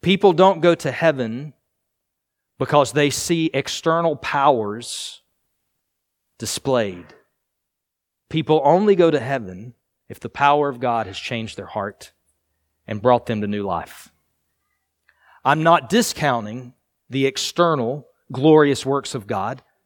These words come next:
I want those <laughs> in my life. I want those in this church. I want those in your life. But I do not want us to overlook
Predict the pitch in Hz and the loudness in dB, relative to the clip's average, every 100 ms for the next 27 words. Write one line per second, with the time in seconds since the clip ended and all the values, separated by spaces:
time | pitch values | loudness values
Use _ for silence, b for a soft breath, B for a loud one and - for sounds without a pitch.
0 | _ _ _ _ _ 104 180 143 175 208 | _ _ _ _ _ 2 2 2 -2 -2
1 | - 104 - - - - _ _ - 117 | -6 -8 -8 -10 -10 -14 _ _ -6 -4
2 | 135 123 117 131 180 - - _ b b | -2 -2 0 0 -2 -4 -20 _ b b
3 | b 131 139 147 - 147 147 143 139 - | b 2 2 0 2 2 4 0 -2 -4
4 | - 156 170 120 131 131 143 135 135 135 | -2 -2 0 -4 -4 -2 -2 0 -2 0
5 | 156 117 101 - 113 117 127 147 147 139 | 2 2 0 -4 -4 -2 -2 2 2 2
6 | 135 143 120 123 - 131 117 123 113 110 | -2 -4 -4 -6 -6 -8 -4 -4 -6 -6
7 | 143 135 - | -4 -4 -8